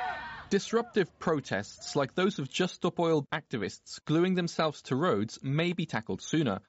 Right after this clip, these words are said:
under a newly proposed amendment to the Public Order Bill. The change would broaden the legal definition of what serious disruption is and give police more scope to intervene quickly. Downing Street says that under the proposed changes,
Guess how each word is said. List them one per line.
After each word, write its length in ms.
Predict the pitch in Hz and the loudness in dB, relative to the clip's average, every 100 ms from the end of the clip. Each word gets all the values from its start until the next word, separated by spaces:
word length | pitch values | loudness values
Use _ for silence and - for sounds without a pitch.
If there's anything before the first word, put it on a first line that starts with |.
| _ _ _ | _ _ _
under 240 | 196 190 196 | 0 2 0
a 100 | 196 | 0
newly 300 | 190 214 214 | 0 2 0
proposed 540 | 226 208 220 185 180 | -4 -4 0 2 0
amendment 680 | - 156 185 208 131 95 - - | 0 0 2 2 2 -2 -2 -4
to 100 | 151 | -2
the 100 | 160 | 0
Public 460 | - 131 139 - | -2 -2 -2 -4
Order 240 | - 202 - | -4 -2 -2
Bill. 420 | 127 156 95 98 _ _ _ _ _ | 2 2 2 -4 _ _ _ _ _
The 100 | 151 | -2
change 340 | 147 202 196 185 | 0 0 2 0
would 120 | 151 | 0
broaden 320 | 165 170 170 | 2 2 2
the 100 | 143 | 2
legal 280 | 147 170 156 | 2 2 2
definition 560 | 147 - 143 165 135 | 0 -2 -4 -2 0
of 120 | 110 113 | 0 0
what 200 | 131 - | -2 -4
serious 520 | - - 165 160 - | -6 0 2 0 -2
disruption 600 | 139 - 170 - - 117 | -6 -2 0 0 0 0
is 300 | 143 95 - _ _ - | 0 -2 -6 _ _ -4
and 140 | 139 | 0
give 240 | 196 202 | 2 0
police 340 | - 180 127 - | 0 0 0 0
more 220 | 143 151 | 0 0
scope 340 | - 170 117 - | 0 -2 -2 -4
to 140 | - | -4
intervene 440 | 156 147 120 101 95 | -2 0 0 0 0
quickly. 480 | - 131 123 92 - _ _ _ _ _ _ - | -2 -2 -4 -6 -8 _ _ _ _ _ _ -2
Downing 320 | 147 151 131 | 0 -2 -6
Street 260 | - 120 | -4 -4
says 280 | 113 - 135 | -2 0 0
that 140 | 143 165 | 0 0
under 140 | 156 | 0
the 140 | 151 | -2
proposed 600 | - - 190 165 - - | -4 -4 0 0 -2 -8
changes, 560 | - 185 190 190 98 - | -4 2 2 4 0 -2